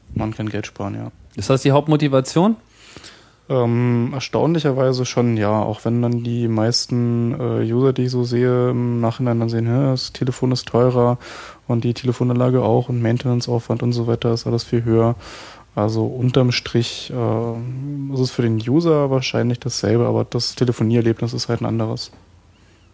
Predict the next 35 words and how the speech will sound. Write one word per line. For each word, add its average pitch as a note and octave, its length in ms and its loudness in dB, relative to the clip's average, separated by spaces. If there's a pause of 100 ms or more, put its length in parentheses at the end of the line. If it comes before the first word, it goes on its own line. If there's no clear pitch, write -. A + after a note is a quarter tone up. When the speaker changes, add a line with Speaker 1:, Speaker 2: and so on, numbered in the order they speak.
(140)
Speaker 2:
Und D#3 220 2
wie D3 60 4
ist C3 160 2
das B2 80 2
Telefoniererlebnis F2 880 0
dann? D2+ 240 -6 (460)
Schlechter? D3 520 -2 (300)
Speaker 1:
Persönlich C#3+ 680 -2
gesehen D#3 320 -2
angenehmer, D3 960 2
ähm, B2+ 400 0
aber A#2+ 260 -2
es B2 100 -6
ist B2+ 140 -6
halt B2+ 200 0
I-P-basiert C3 760 2
und A#2+ 520 -2
wenn A#2+ 340 0
Internet B2+ 460 -2
weg, - 220 0
äh, B2 400 0 (400)
das - 200 -6
war A#2+ 80 2
ganz A#2+ 140 0
putzig. B2+ 320 -2
Ich - 220 -8
war A#2+ 220 4
bei A#2+ 180 2
meiner A#2 400 2
Krankenkasse C#3 600 0
und B2+ 260 -2
sah A#2+ 240 2
so A#2+ 80 2
dieses, B2 400 -2
äh, A#2 280 0